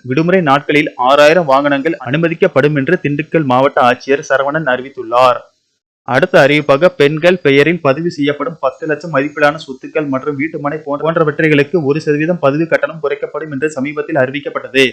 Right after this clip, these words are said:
அதன்படி, பத்து லட்சம் ரூபாய் மதிப்பிலான வீடு, மனை, விளைநிலம் போன்ற அசையா சொத்துக்களை பெண்கள் வாங்கினால், அவர்களுக்கு ஒரு சதவீதம் வரை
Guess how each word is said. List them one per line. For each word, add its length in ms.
அதன்படி, 360
பத்து 300
லட்சம் 280
ரூபாய் 280
மதிப்பிலான 500
வீடு, 280
மனை, 280
விளைநிலம் 520
போன்ற 260
அசையா 280
சொத்துக்களை 500
பெண்கள் 380
வாங்கினால், 520
அவர்களுக்கு 580
ஒரு 200
சதவீதம் 420
வரை 160